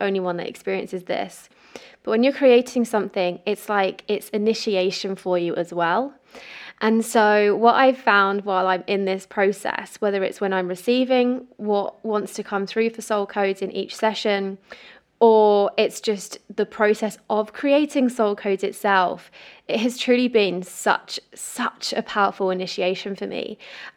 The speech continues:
And this way that I live, where I let my soul lead me. And honestly, it's, like, deepened every single thing within my cells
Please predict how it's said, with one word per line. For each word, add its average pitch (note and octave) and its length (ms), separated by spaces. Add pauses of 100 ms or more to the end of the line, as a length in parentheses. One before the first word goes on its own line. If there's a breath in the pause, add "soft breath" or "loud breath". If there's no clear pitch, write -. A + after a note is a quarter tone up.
And G3+ 560
this A3+ 240
way G#3 400
that G#3 160
I F#3 140
live, F#3+ 500
where F#3+ 180
I F#3 140
let F#3 200
my F#3 160
soul F3+ 380
lead F#3 240
me. E3 240 (100)
And F#3+ 440 (500 soft breath)
honestly, A3+ 800
it's, - 280
like, G#3 240 (160)
deepened A#3 680 (380)
every B3+ 300
single A3+ 320
thing G3+ 240
within F#3 240
my F3+ 140
cells F#3 500